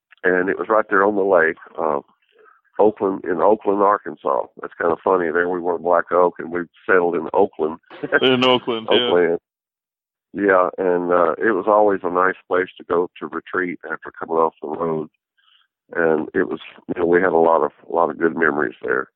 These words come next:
Speaker 2: Well, well, I, I remember when I bought a, I bought my,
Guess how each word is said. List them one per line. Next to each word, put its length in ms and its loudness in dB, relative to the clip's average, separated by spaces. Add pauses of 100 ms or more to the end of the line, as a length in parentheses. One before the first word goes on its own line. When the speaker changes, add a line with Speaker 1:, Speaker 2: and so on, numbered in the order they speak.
(1800)
Speaker 2:
Well, 160 4
well, 420 2
I, 280 -4
I 100 0
remember 380 -6
when 200 -6
I 140 -6
bought 300 -4
a, 260 -8 (300)
I 60 -8
bought 340 -4
my, 180 -12